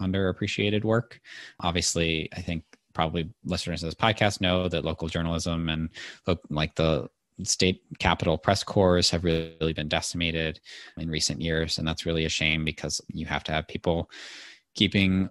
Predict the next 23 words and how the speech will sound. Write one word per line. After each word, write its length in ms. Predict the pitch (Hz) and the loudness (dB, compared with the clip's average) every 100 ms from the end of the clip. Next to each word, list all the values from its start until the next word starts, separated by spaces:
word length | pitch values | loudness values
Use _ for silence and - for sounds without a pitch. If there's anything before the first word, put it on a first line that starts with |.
| - | 2
elected 260 | 98 - | 2 4
officials 360 | 107 120 127 120 | 4 8 8 8
accountable, 480 | - 147 117 90 87 | 6 4 6 6 6
and, 280 | 85 73 71 | 4 0 0
and 220 | 73 82 | 0 0
the 40 | |
vast 280 | 78 85 - | 0 0 -2
majority 400 | 92 117 131 101 | 2 6 8 6
of 80 | 90 | 4
elected 320 | 85 87 87 | 0 0 -6
officials 420 | 87 90 90 85 | -6 -4 -2 -2
in 80 | 85 | -4
the 60 | 82 | -2
United 240 | 80 82 | -2 -2
States 240 | 85 85 | -2 0
actually 440 | 82 80 92 92 87 | -2 -2 -2 0 0
are 120 | 85 | 0
on 140 | 82 82 | 0 0
the 100 | 80 | 0
local 360 | 82 80 85 | -2 -2 -4
or 80 | 85 | -4
state 220 | - 82 | -4 -2
level. 380 | 85 95 73 87 | 2 2 0 -6